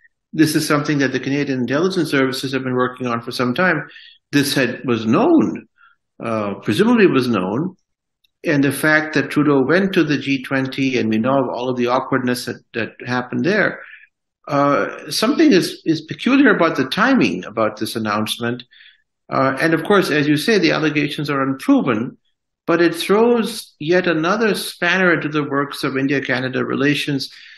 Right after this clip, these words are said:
which have been at a low ebb under Mister Trudeau. Uh, his twenty eighteen visit, which we know was more of a Bollywood trunk show than a serious state visit, really was, was problematic in many ways.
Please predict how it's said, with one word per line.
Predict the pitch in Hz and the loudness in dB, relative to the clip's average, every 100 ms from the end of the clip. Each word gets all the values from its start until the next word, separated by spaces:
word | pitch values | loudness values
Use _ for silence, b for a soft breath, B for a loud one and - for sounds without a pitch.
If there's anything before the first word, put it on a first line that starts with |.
| B B _ - | B B _ 2
which | 165 190 | 4 4
have | 202 180 | 2 4
been | 180 | 2
at | 165 | 4
a | 156 | 4
low | 135 165 165 | 6 6 6
ebb | 165 170 117 120 113 | 4 2 0 -4 -6
under | 131 123 | -6 -4
Mister | 120 123 - - | -4 -4 -8 -6
Trudeau. | 135 135 123 120 113 113 B B _ _ - | -2 2 4 2 0 -4 B B _ _ -8
Uh, | 113 117 | -2 0
his | 117 - - | 0 0 -6
twenty | - 139 135 123 | -2 2 4 2
eighteen | 120 135 139 139 135 131 123 - - _ - | 2 0 2 4 4 0 -4 -6 -14 _ 0
visit, | 135 123 147 - - _ | 2 2 0 -2 -16 _
which | 123 117 120 | -4 0 2
we | |
know | 120 123 | 2 4
was | 113 113 | 2 0
more | 127 120 | -2 -2
of | |
a | 110 | 0
Bollywood | 120 120 113 110 - | 2 2 0 -2 -2
trunk | 131 123 | -4 -2
show | - 127 110 107 110 _ _ _ _ _ _ _ _ - | -2 0 0 -2 -8 _ _ _ _ _ _ _ _ -4
than | 127 120 | -2 0
a | |
serious | 113 135 123 113 - | 0 2 4 2 0
state | 143 151 147 | 0 0 2
visit, | 117 110 107 107 - _ _ _ _ _ | 0 2 0 -2 -14 _ _ _ _ _
really | - 123 151 151 131 | -8 2 4 6 4
was, | 110 110 107 - | 4 0 -2 -8
was | - - | -10 -10
problematic | - 135 123 120 120 117 117 113 | -4 -2 0 0 0 0 -2 -2
in | |
many | 107 110 113 | -2 -2 0
ways. | 151 156 139 - | 2 2 2 -4